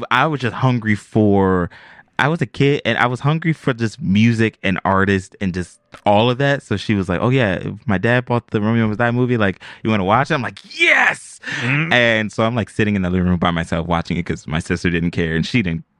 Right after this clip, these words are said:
Speaker 1: my older cousin, she didn't care. Um, so I watched the movie and, and I heard the song,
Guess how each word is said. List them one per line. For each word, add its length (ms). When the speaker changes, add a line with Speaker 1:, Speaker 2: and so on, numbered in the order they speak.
Speaker 1:
my 80
older 160
cousin, 240
she 100
didn't 160
care. 140
Um, 560
so 80
I 40
watched 180
the 60
movie 260
and, 180
and 320
I 120
heard 180
the 80
song, 220